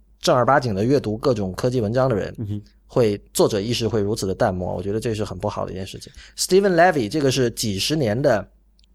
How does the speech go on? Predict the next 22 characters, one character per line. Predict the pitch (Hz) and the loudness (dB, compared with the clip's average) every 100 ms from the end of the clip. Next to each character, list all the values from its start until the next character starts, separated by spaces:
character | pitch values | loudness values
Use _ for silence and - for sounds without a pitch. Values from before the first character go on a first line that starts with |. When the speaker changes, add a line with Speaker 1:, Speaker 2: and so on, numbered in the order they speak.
| _ - | _ 0
Speaker 1:
老 | 131 101 | 2 2
牌 | 101 117 139 | 0 0 2
科 | 147 | 2
技 | 147 | 0
记 | 135 | 0
者， | 98 | 0
他 | 135 | 0
是 | 143 | 0
跟， | 143 143 147 143 | 0 0 0 -4
呃， | 120 117 | -2 0
Walt | 117 139 147 | 2 2 2
Mossberg | 123 135 139 - 113 98 95 | 2 2 2 0 0 2 -2
还 | - 110 | -4 -2
有 | |
什 | 110 | -2
么 | 110 | 0
David | 135 135 135 | 2 2 2
Polk | - 135 113 | 0 0 0
那 | |
些 | 110 | -2
人 | 107 104 | -2 -2
是 | 113 | -2